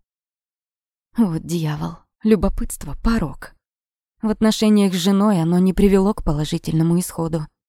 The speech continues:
и теперь я тоже боялся, что правда окажется такой, что я больше не захочу её видеть. Ведь к этому я не был готов.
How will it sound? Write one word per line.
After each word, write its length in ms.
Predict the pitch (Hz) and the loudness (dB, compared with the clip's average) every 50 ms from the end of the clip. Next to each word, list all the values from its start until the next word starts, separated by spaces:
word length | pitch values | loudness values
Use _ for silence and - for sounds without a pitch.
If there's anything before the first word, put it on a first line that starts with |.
| _ _ _ | _ _ _
и 120 | - 220 202 | -4 -4 -2
теперь 320 | - 220 - - 196 185 | 0 0 2 2 2 4
я 120 | 175 175 | 2 0
тоже 300 | 160 - 165 151 151 143 | 0 -2 -2 -2 -2 -2
боялся, 540 | 151 151 160 160 175 180 180 170 - - 180 | -2 -2 0 0 0 0 -2 -4 -6 -10 -10
что 240 | - - - - 165 - _ | -12 -8 -8 -8 -10 -6 _
правда 380 | - 202 196 196 180 - - 156 151 165 175 | -2 -2 0 -2 -2 -4 -8 -8 -8 -6 -8
окажется 500 | 175 - - 175 165 170 170 - - - | -6 -6 -4 -6 -6 -6 -8 -10 -12 -8
такой, 480 | - 180 175 - - 202 196 196 - _ _ _ _ | -6 -6 -6 -4 -4 -6 -6 -6 -8 _ _ _ _
что 180 | - - - | -10 -4 0
я 140 | 226 208 185 | 2 2 2
больше 320 | 175 196 190 185 - 190 | 2 2 0 0 0 0
не 140 | 185 180 180 | 0 0 0
захочу 420 | 165 180 - - 175 - - - 196 | 0 -2 -4 -4 -6 -6 -6 -6 -6
её 300 | 175 165 160 151 160 156 | -4 -4 -4 -4 -4 -4
видеть. 540 | 151 156 - - - - - - - - - _ _ _ _ _ _ _ _ _ _ | -4 -8 -10 -10 -12 -16 -16 -16 -16 -18 -20 _ _ _ _ _ _ _ _ _ _
Ведь 240 | - 180 175 - - | -8 -8 -6 -8 -8
к 80 | - - | -10 -8
этому 260 | 165 - 170 165 165 | -8 -4 -2 -2 0
я 140 | 170 175 170 | 0 2 2
не 120 | 170 180 | 2 0
был 220 | 185 180 170 156 151 | 0 -2 -4 -6 -6
готов. 500 | - 151 151 - - - - - - | -6 -8 -8 -8 -8 -10 -10 -12 -16